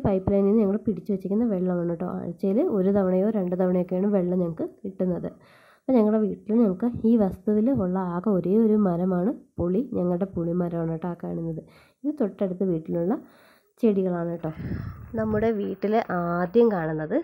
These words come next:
ചെറിയൊരു ഹാളാണ് കേട്ടോ. ചെറിയൊരു ഇടനാഴി, ഒരു കസേരയൊക്കെ സ്റ്റൂളൊക്കെ ഇട്ട, പിന്നെ കുറച്ച് സ്-, സ്ഥലം മാത്രമേ ബാക്കിയുള്ളൂ കേട്ടോ. അങ്ങനത്തെ ചെറിയൊരു ഹാളാണ് കേട്ടോ ആദ്യം, നമ്മുടെ വീടിൻ്റെ ആദ്യം.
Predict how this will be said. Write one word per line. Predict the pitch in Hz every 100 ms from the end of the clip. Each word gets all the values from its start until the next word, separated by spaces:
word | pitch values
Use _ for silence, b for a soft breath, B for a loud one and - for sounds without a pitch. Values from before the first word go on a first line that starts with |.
| - -
ചെറിയൊരു | 180 175 202 185 214 -
ഹാളാണ് | 165 170 185 165 160
കേട്ടോ. | - 156 - B B B B B -
ചെറിയൊരു | 214 220 233 240 240
ഇടനാഴി, | 185 202 190 185 320 - B B B B -
ഒരു | 190 233 247 - - - -
കസേരയൊക്കെ | 202 - 220 214 214 214
സ്റ്റൂളൊക്കെ | - 208 190 202 208 185
ഇട്ട, | 214 214
പിന്നെ | 190 180 247 -
കുറച്ച് | 233 226 - 285 277
സ്-, | - - -
സ്ഥലം | 220 196 208 185
മാത്രമേ | 175 196 202
ബാക്കിയുള്ളൂ | 170 175 180 160 165
കേട്ടോ. | 156 147 - B B B
അങ്ങനത്തെ | 240 240 262
ചെറിയൊരു | 214 202 226 196 269 -
ഹാളാണ് | 185 185 180 170
കേട്ടോ | 180 165
ആദ്യം, | 165 165 175
നമ്മുടെ | 170 214 311 226
വീടിൻ്റെ | 190 185 208 175
ആദ്യം. | 160 151